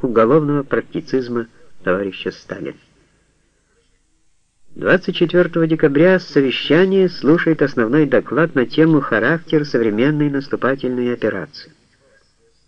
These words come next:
На трибуне командующий Киевским особым военным округом генерал армии Георгий Жуков. Тимошенко уже при всяком удобном случае приставал к Сталину, упрашивая перевести Жукова в Москву,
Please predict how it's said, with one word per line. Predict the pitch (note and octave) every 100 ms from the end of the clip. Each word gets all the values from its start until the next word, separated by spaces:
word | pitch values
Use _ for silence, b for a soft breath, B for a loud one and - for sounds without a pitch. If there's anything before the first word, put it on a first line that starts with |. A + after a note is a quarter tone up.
| _ _ _ -
На | -
трибуне | F2 G2+ B2+ C#3
командующий | C3+ C#3 D#3 D3+ A#2+ A2 - G#2+
Киевским | F#2 C#3 A#2+ - - F#2+
особым | G2 - B2 A2
военным | F#2 A#2 G#2+ F#2 F#2
округом | B2 - C#3 D3 D#3+ b b b b b -
генерал | G#2 A2 B2+ C3
армии | D#3+ D#3+ D3+ D3+ A#2
Георгий | F#2 A#2 C3 B2 A#2+
Жуков. | G#2 G2+ B2 - C#2+ - _ _ _ _ _ _ _ _ _ -
Тимошенко | F2 E2+ - B2 C3+ G#2+
уже | F#2 F#2+
при | - E2
всяком | - B2 B2 A2+
удобном | F#2 E2+ A2 F#2 D#2+
случае | - A#2+ E3 - C#3 A#2
приставал | - G#2 - F2+ G#2 D#3+
к | D#3
Сталину, | - - D3 D3+ D3 C#3 B2+
упрашивая | A2+ C#3+ D3 C3+ C3
перевести | A#2+ B2 A#2 A2+ - C#3+
Жукова | B2 D3 D3 C#3+ C3+
в |
Москву, | D3+ D3+ - B2+ F#2+